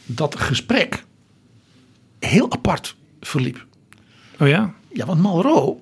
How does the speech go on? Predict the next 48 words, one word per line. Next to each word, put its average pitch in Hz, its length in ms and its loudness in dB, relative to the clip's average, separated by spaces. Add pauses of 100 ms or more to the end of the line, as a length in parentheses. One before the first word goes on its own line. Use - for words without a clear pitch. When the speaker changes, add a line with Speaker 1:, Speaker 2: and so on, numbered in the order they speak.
Speaker 1:
die 151 360 2 (720)
moest - 320 2
toegeven 180 640 0
dat 175 180 2
hij 165 240 -2 (440)
door - 260 -2 (140)
zijn, - 360 -4 (640)
ja, 139 240 -8
werk 147 300 0
als 135 140 -6
minister 143 280 4
van 120 140 2
Cultuur... 151 560 0 (540)
en 127 360 -6
ja, 139 180 -4
hij 135 100 0
was 135 100 2
natuurlijk - 260 -2
nu 156 80 4
ook 147 180 -2
nog 143 120 0
wel 113 100 0
een 113 120 -4
paar 139 240 0
jaar, 120 180 -2
als - 140 -8
het 139 100 0
ware, 120 160 -2
nu 123 100 2
de 131 100 -2
Gaulle 127 220 2
dood 143 260 4
was, - 240 -10
hè, 143 100 -4
de 143 100 -2
Gaulle - 160 -8
is - 80 -8
in 123 60 0
negenenzeventig, 131 880 2
eh, 135 80 -10 (260)
afgetreden, 165 580 -10 (720)
was 185 220 0
hij 120 160 -2
geen 131 280 2
minister 170 440 0
meer 139 200 -2
en 135 120 -6
was, - 180 -10